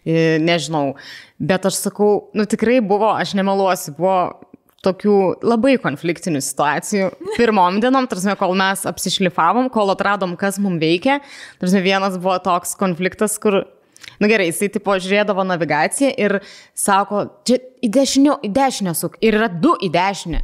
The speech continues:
Nu, <laughs> ta prasme, toks ir toks. Sakau, „Kurį, kurį?“ „Čia, čia.“ Tai sakau, „Nu, tu parodyk man, į kurį, nu, jeigu matai, kad aš nespėju.“ Nu, nes ten žiauriai staigiai keičiasi.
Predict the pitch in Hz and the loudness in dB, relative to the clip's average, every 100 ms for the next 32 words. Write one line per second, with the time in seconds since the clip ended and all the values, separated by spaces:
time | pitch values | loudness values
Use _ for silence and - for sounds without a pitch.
0 | - - 208 - 262 220 285 262 233 208 | -4 -2 -2 0 0 2 2 2 0 0
1 | 202 - 170 196 - 202 214 226 - - | -2 -2 -2 0 0 -4 0 0 -2 -6
2 | 196 208 254 285 311 - 254 269 - - | -8 -2 2 4 4 2 0 -2 -4 -10
3 | 311 294 254 - - 240 269 294 175 - | -12 -14 -14 -4 0 2 2 2 -2 -2
4 | 262 196 170 196 214 226 180 214 208 277 | -2 -2 -4 0 0 -2 -2 0 4 4
5 | 269 185 160 170 175 180 185 - 196 254 | 2 -2 -4 -2 -2 -2 -6 0 2 4
6 | 226 185 170 170 185 180 247 214 190 160 | 2 0 0 0 0 0 0 0 -2 -2
7 | 180 170 220 208 185 190 196 220 208 285 | -4 -2 0 0 0 -2 0 0 2 2
8 | 247 - 240 208 160 220 240 170 - | 0 -2 -4 -4 -4 -4 -2 -4 -6